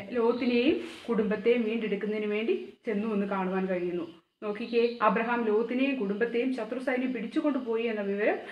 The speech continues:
ആരിൽ നിന്നും അറിഞ്ഞ് അവന് അത് വളരെ വ്യസനമുണ്ടായി. ഉടൻ തന്റെ ദാസന്മാരായ മുന്നൂറ്റി പതിനെട്ട് പേരെ കൂട്ടിക്കൊണ്ട് ലോത്തിനെ പിടിച്ചുകൊണ്ട് പോയവരെ പിന്തുടർന്നു, യുദ്ധം ചെയ്തു, അവരെ പരാജിതരാക്കി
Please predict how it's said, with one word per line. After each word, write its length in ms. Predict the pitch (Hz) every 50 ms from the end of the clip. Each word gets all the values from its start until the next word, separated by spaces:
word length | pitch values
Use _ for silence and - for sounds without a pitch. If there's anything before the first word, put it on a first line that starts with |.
| - - - - - 208
ആരിൽ 440 | 208 208 208 214 202 226 240 240 240
നിന്നും 240 | 233 240 240 233
അറിഞ്ഞ് 500 | 214 208 208 202 240 240 277 381 359 - - - -
അവന് 280 | - 208 190 208 226 285
അത് 340 | 320 - 202 202 196 190 196
വളരെ 240 | 202 208 220 233
വ്യസനമുണ്ടായി. 720 | 226 202 196 196 - 240 233 208 196 185 180 190 220 277 330
ഉടൻ 280 | - 208 208 220 233
തന്റെ 240 | 226 214 190 196 202
ദാസന്മാരായ 840 | 196 196 196 196 196 220 220 220 214 208 214 208 202 240 339 - - - - - - - -
മുന്നൂറ്റി 480 | 220 226 233 247 277 320 320 330 - -
പതിനെട്ട് 320 | 247 214 202 196 196 220
പേരെ 260 | 202 202 190 185 208
കൂട്ടിക്കൊണ്ട് 560 | 220 - 196 196 196 208 202 214 214 233 214
ലോത്തിനെ 320 | 196 190 190 190 208 220 226
പിടിച്ചുകൊണ്ട് 500 | 220 226 180 196 190 220 214 220 214 208
പോയവരെ 600 | 196 196 185 185 180 190 202 262 359 359 359 - -
പിന്തുടർന്നു, 680 | 196 185 185 185 190 180 175 160 - - - - - _ _ _ _ _ _ _ _ _ _ _ _ _ _ _ _ _ _ _ _ _ 196 185 - - -
യുദ്ധം 360 | 214 202 - - 247 226 202
ചെയ്തു, 400 | - 190 165 156 165 202 277 - - -
അവരെ 260 | 220 208 208 233 233 -
പരാജിതരാക്കി 1040 | 226 214 208 220 233 262 262 302 285 269 220 196 190 190 - 294 349 381 - -